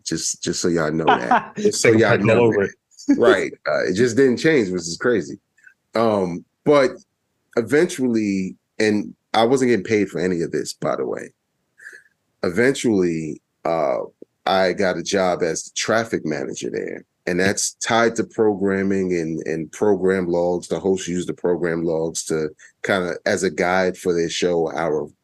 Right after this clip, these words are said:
Speaker 1: uh, hour after hour. Um, and that was a job I started doing while I was interning,
Speaker 2: Yeah.
Speaker 1: but now I was getting paid for it.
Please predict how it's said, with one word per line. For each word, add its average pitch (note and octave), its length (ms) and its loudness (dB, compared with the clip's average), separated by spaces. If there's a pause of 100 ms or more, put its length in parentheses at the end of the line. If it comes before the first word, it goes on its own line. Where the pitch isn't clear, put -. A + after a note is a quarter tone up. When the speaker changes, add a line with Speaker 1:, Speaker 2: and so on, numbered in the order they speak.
(120)
Speaker 1:
uh, D#2+ 260 0
hour F2 320 0
after E2+ 300 -2
hour. D#2+ 380 -2 (800)
Um, D2+ 440 -2 (160)
and A2 140 2
that A2+ 140 4
was G#2+ 140 2
a G2 80 -4
job G2 500 0
I E2 140 -2
started F#2 460 0
doing F2+ 460 -2
while F2+ 200 -2
I F2 40 2
was G2+ 160 -2
interning, E2+ 580 -2 (460)
Speaker 2:
Yeah. A#2 40 -6
Speaker 1:
but G2 120 0
now G2+ 240 2
I F#2 40 4
was E2+ 120 -2
getting F2+ 220 -2
paid G#2+ 320 0
for E2+ 340 0
it. E2 120 -6